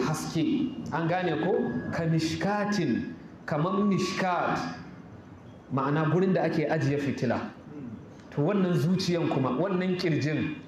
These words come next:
shine mishkat na mumini. Al-misbahu fi zujaja. Shi kuma hasken nan da Allah ya ajiye na shirya yana cikin ƙarau, shi ne wannan zuciyar. "Inna fil jasadi mudghatan idza salaha salaha al jasadu kulluhu."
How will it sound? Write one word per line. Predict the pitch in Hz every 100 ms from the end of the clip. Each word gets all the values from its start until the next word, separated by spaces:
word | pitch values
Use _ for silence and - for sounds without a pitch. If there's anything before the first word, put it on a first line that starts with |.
| -
shine | - - 185 175 143
mishkat | 127 - 165 - 135
na | 127
mumini. | 127 123 - - - - - - - - - -
Al-misbahu | 170 165 160 160 160 147 180 208 196 180
fi | 175 151
zujaja. | 135 131 143 143 127 110 - - - - - - - -
Shi | - 220 226
kuma | 233 226
hasken | 220 226 226 262 220 180
nan | 170 160 - - - - -
da | 143 185
Allah | 202 185
ya | 175 175
ajiye | 165 165
na | 165
shirya | 156 151 143
yana | 156 170 151
cikin | 147 - 143 143
ƙarau, | 160 156 151 139 147 -
shi | - - 185
ne | 165
wannan | 147 156 139 139 120
zuciyar. | 147 202 202 147 135 127 - - - - -
"Inna | 147 147
fil | 143 123
jasadi | 135 143 131 127
mudghatan | 131 127 131 127 120
idza | 113 113
salaha | 131 131
salaha | 123 123 120 110
al |
jasadu | 110 117 107 -
kulluhu." | 110 104